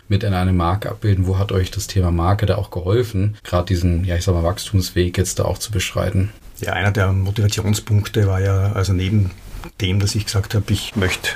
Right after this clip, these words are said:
Speaker 2: in meiner nächsten Lebensphase, und ich bin mittlerweile über fünfzig, das heißt, äh,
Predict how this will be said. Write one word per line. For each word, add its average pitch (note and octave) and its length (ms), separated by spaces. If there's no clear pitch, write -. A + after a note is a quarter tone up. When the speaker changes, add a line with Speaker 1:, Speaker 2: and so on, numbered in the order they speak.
Speaker 2:
in A#2 120
meiner G2 200
nächsten G2+ 480
Lebensphase, G2+ 880
und F#2 100
ich - 60
bin F#2+ 140
mittlerweile F#2+ 320
über F2+ 140
fünfzig, G#2+ 520
das F2+ 160
heißt, F2+ 160
äh, G2+ 60